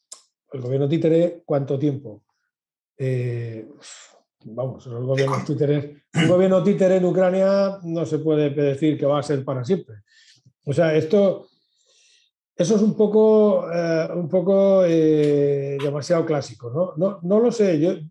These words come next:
Speaker 1: yo estoy más, eh, estoy más por, eh, por pensar que el objetivo final, y que han, han tardado mucho, ciertamente, porque el esfuerzo bélico sostenido es complicado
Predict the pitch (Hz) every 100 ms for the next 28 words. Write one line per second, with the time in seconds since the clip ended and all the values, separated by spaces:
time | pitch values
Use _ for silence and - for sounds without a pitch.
0 | - 170 151 196 202 254 233 226 214 208
1 | 196 185 165 127 190 180 180 - - 165
2 | 160 156 156 135 - 151 135 147 175 175
3 | 165 160 160 175 156 147 139 - - 175
4 | 180 180 180 170 - _ _ _ _ _
5 | - 147 190 190 - 156 135 165 147 -
6 | 156 185 180 - _ _ 165 170 170 151
7 | 165 151 156 - 165 165 - _ _ -
8 | 156 156 160 165 151 175 - _ _ _
9 | _ _ _ 156 165 151 139 190 220 220
10 | 208 202 185 175 - 160 175 180 175 170
11 | 196 139 117 156 -